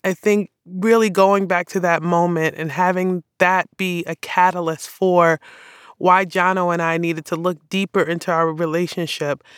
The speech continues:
and our business partnership is really important. And I think that it really kind of cemented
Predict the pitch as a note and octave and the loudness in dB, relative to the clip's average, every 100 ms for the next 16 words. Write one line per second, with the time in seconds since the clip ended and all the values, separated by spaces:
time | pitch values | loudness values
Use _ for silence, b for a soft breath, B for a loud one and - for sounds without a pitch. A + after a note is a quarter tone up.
0 | B - E3 D#3 D3 G3 A3+ G3 - - | B -4 -2 -2 0 0 2 -2 -4 -2
1 | D#3 C#3 D#3 - D3+ C#3 _ b b b | -2 -2 -8 -6 -4 -4 _ b b b
2 | b - G3 E3+ F3 G#3+ A#3 G#3+ F#3 F3+ | b -2 -2 0 0 4 4 2 -2 -4
3 | F3+ F#3 - A3 G#3+ D3 C3+ D#3+ E3 E3 | -4 -6 0 0 0 -4 -8 -6 -4 -6
4 | - F#3+ F#3 F3+ E3+ D3 E3 F#3 G3+ G#3 | -2 -2 0 0 0 -2 -6 -2 2 2
5 | F#3+ - F3+ E3+ - D#3+ E3 F3 F#3 G3 | -2 -4 -4 -4 -6 -6 -2 0 0 0
6 | - E3 D3+ C#3+ | -2 -2 0 -2